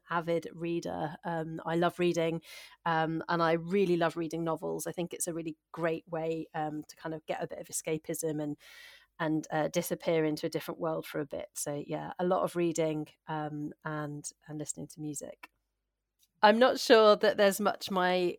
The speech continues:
colleagues, uh, don't know about me. I'm, uh, pretty much an open book, um, but I do have a bit of a penchant for country music, but also hip hop. Um,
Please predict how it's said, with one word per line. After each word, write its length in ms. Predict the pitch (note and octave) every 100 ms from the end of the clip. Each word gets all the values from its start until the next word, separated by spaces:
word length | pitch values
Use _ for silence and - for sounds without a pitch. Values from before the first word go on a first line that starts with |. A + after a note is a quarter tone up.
| -
colleagues, 600 | - F#3 F3+ F3 - -
uh, 260 | - E3+ E3+
don't 260 | E3 G3 F#3+
know 120 | F#3+
about 280 | F#3+ F#3+ F3+
me. 260 | F3+ G3
I'm, 260 | - F3+ F3+
uh, 220 | F3+ F3+
pretty 260 | F3 G#3 F#3
much 220 | F#3 G3+
an 60 |
open 300 | F#3 F3+ F#3
book, 340 | G3+ A#3+ - -
um, 440 | G3+ F#3+ F#3 F#3+ - -
but 360 | F#3+ - - -
I 460 | F#3+ F3 F3 F3 F3+
do 240 | - F#3 F3+
have 260 | F3 E3 -
a 80 | F#3
bit 140 | F3+
of 100 | E3+
a 60 | F3
penchant 560 | F#3 F3 - F3+ F3
for 460 | - E3+ E3 E3 -
country 320 | - A3 A3
music, 440 | A#3 G#3+ A3 - F#3
but 180 | G3+ F3+
also 460 | G3+ G3+ G3+ F#3
hip 240 | F#3 B3 -
hop. 280 | D4+ - - - - - -
Um, 360 | G3 F#3+ F#3